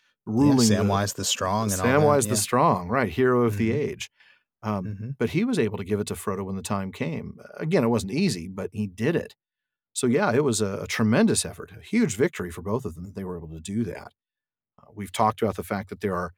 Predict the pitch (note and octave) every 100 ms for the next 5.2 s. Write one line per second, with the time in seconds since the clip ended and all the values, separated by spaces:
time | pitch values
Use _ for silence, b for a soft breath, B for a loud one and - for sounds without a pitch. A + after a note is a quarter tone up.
0 | _ _ - A2+ - F#2 A#2+ C3+ A2+ F#2+
1 | - D3 B2+ E2+ - - - F#2 G2 G2+
2 | F2 E2 D#2+ G#2+ F#2 F#2 F#2+ F#2+ F2+ F2+
3 | F2+ F2+ _ _ - G#2 B2+ F#2 E2+ -
4 | A#2+ G#2+ F#2 F2 F2+ E2+ F2 - F#2 F2+
5 | G2 E2+